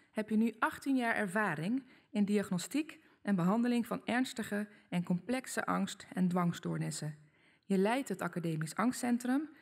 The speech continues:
een vijfentwintig jaar oude samenwerking tussen de U M en Mondriaan. En je bent manager zorg van de zorgprogramma's angst en psychotrauma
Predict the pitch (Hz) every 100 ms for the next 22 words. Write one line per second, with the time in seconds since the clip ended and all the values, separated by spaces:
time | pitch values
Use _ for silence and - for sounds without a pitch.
0 | - - 185 - 214 262 240 233 214 196
1 | - 202 226 - 202 196 190 175 175 185
2 | 180 175 160 165 156 - 214 233 240 -
3 | - 202 196 208 196 160 151 151 147 151
4 | - - - 180 175 160 208 262 226 190
5 | 175 180 202 - 175 160 156 208 226 202
6 | 185 175 175 - 170 170 - - - -
7 | - 160 156 - 226 214 208 180 - 175
8 | 170 170 165